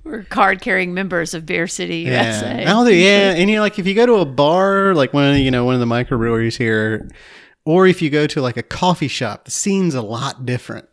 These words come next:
Speaker 1: Uh-huh.
Speaker 2: So
Speaker 1: That's
Speaker 2: I
Speaker 1: true.
Speaker 2: like the vibe at the bar a little bit better.
Speaker 1: Yeah, me
Speaker 2: So.
Speaker 1: too. Me too.
Speaker 2: And
Speaker 1: All right. Well, we, we agree. We agree. All right.
Speaker 2: That's it. Awesome.
Speaker 1: S-,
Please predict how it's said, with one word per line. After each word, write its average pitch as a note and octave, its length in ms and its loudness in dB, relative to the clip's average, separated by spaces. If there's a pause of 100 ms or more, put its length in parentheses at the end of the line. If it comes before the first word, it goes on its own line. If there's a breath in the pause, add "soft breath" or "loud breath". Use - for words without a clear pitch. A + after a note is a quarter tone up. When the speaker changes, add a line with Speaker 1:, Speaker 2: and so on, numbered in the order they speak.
(300)
Speaker 1:
Uh-huh. E3+ 460 0
Speaker 2:
So - 40 -20 (400 soft breath)
Speaker 1:
That's D#3+ 260 -6
Speaker 2:
I - 60 -18
Speaker 1:
true. B3 120 0
Speaker 2:
like C4 180 4
the D3 80 2
vibe C3 400 2
at B2 100 -4
the C3 80 -6
bar A#2 280 0
a A2+ 60 -2
little A2 180 -2
bit A2+ 160 -8
better. A#2 340 -8 (220)
Speaker 1:
Yeah, E3 260 -4
me E3 180 -4
Speaker 2:
So. C#3+ 80 -10
Speaker 1:
too. D#3+ 240 -8 (200)
Me F3 240 -10
too. D#3+ 340 -14 (140)
Speaker 2:
And C3+ 200 2
Speaker 1:
All G3 200 -8
right. B3+ 260 -6
Well, A3 140 -2
we, C4 260 -4
we C4 160 -2
agree. C#4 500 -2
We C4 200 -6
agree. B3+ 480 -8
All A3+ 160 -6
right. A3 360 -4 (120)
Speaker 2:
That's D3 280 -2
it. C#3+ 300 0 (1080 loud breath)
Awesome. F3 380 0
Speaker 1:
S-, - 280 -10